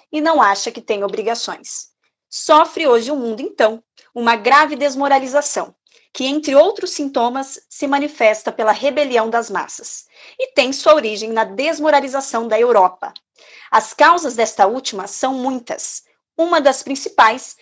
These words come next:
está no deslocamento do poder que outrora exercia sobre o resto do mundo e sobre o continente. A Europa não está certa de mandar,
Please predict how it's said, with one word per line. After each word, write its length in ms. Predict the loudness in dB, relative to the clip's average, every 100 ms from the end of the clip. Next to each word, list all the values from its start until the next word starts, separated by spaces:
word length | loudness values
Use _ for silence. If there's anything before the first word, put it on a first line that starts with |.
| _
está 280 | -8 2 2
no 100 | 2
deslocamento 880 | 0 0 0 0 0 -2 -6 -8
do 100 | -10
poder 460 | 0 2 2 0 -4 _ _
que 80 | 2
outrora 480 | 2 4 6 8 8
exercia 600 | 2 -2 -4 -6 -2 -2
sobre 240 | -2 -2
o 40 |
resto 380 | -2 0 0 -2
do 120 | -6
mundo 320 | -4 -6 -10 -16 _ -12
e 80 | -8
sobre 300 | -2 -2 -2
o 40 |
continente. 800 | -8 -6 -6 -6 -8 -8 -8 -8 _ _ -20 0
A 120 | 4
Europa 520 | 4 6 6 6 6 2
não 280 | 2 -2
está 240 | -4 -2 -4
certa 440 | 2 2 2 0
de 100 | -4
mandar, 460 | -2 2 4 4